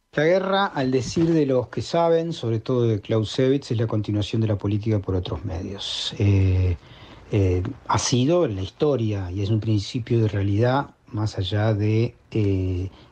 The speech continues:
las buenas intenciones y, obviamente,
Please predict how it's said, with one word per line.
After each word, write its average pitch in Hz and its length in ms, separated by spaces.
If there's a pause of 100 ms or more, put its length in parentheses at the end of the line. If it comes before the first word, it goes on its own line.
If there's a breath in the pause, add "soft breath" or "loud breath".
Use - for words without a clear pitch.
las 92 140
buenas 104 280
intenciones 135 1000
y, 117 460 (100)
obviamente, 104 920